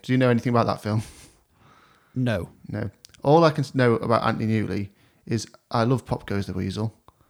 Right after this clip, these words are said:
Speaker 2: <laughs>
Speaker 1: I think it's, it's
Speaker 2: Well,
Speaker 1: one
Speaker 2: he's
Speaker 1: of the
Speaker 2: d-
Speaker 1: best imaginings of a children's song ever.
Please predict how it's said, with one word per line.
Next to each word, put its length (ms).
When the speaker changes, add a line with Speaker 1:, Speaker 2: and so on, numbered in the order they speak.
Speaker 2:
<laughs> 480
Speaker 1:
I 1000
think 160
it's, 120
it's 80
Speaker 2:
Well, 100
Speaker 1:
one 40
Speaker 2:
he's 80
Speaker 1:
of 60
the 60
Speaker 2:
d- 60
Speaker 1:
best 280
imaginings 600
of 60
a 20
children's 400
song 160
ever. 280